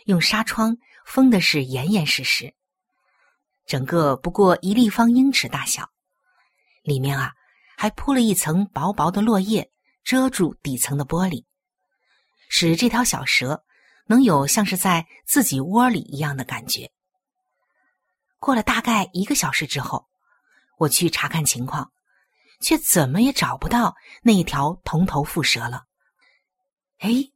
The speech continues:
怎么不见了？它跑哪儿去了呢？”我当时心里就觉得又惊又怕又纳闷儿。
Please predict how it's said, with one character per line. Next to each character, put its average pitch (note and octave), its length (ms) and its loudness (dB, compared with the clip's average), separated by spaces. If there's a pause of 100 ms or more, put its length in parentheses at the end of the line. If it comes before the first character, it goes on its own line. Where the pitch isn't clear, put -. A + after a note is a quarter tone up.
(320)
怎 - 140 2
么 F3 100 2
不 F#3+ 100 0
见 D4 320 2
了？ - 200 -6 (920)
它 - 100 -8
跑 C#4 220 2
哪 D#4 160 2
儿 - 80 -6
去 - 240 0
了 F#3+ 140 0
呢？” - 80 -12 (1200)
我 A3+ 80 -8
当 C4 180 -2
时 D4 60 -2
心 - 180 0
里 A3 140 6
就 B3 120 0
觉 G#3+ 220 0
得 A#3 220 0 (260)
又 C4+ 220 6
惊 C4+ 420 6
又 A#3 200 4
怕 - 360 -2 (120)
又 G#3 100 2
纳 F#3+ 180 2
闷 F#3 160 0
儿。 E3+ 100 -8